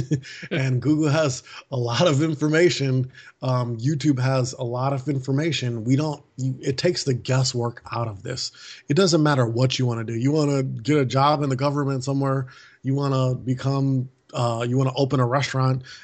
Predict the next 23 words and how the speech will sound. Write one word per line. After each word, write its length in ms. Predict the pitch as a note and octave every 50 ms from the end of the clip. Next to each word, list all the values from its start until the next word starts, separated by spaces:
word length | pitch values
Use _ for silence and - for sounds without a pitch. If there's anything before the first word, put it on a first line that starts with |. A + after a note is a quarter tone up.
| - -
you 80 | B2+
wanna 260 | C#3 C#3+ C3+ B2+ A#2
write 300 | G#2+ G2+ A2 C3+ D3 C#3+
a 60 | C#3 B2
book, 360 | G#2+ A#2+ C3+ C#3+ C3+ B2+ -
whatever 480 | A2+ A2 A#2 B2+ D3 D#3+ E3 E3+ D3
it 80 | C3 A#2+
is, 400 | A#2 B2 C#3+ F#3 G3+ F3+ - - _ - - - - _ _ -
the 140 | C3 B2+ C3+
information 880 | D3+ E3+ - - C#3 C3 B2+ B2+ C3+ C#3+ C3 - B2+ B2 A2+ A#2 A#2+
is 260 | B2+ B2 A2+ F#2+ F2 F#2+
readily 540 | G2+ G2 A2+ A#2+ B2+ B2+ B2 A#2 A#2+ A2+
available 520 | A2 F#2+ F#2+ A#2 B2 B2 A#2+ G#2 G#2 G#2+ A2
that 300 | F#2 A#2 A2+ - - -
teaches 440 | - - C#3 B2+ - B2 A#2 G2 G#2
you 260 | A#2 A#2+ A#2 - - -
step 320 | - - - C3 B2+ B2+
by 120 | - A#2+
step 360 | G#2+ - - - C3 A#2+ B2 -
how 260 | - - - B2 A#2+
you 180 | A#2 A2+ A2+
do 200 | A2+ - B2 A#2+
that. 280 | A#2+ A#2+ B2 B2+ C3 -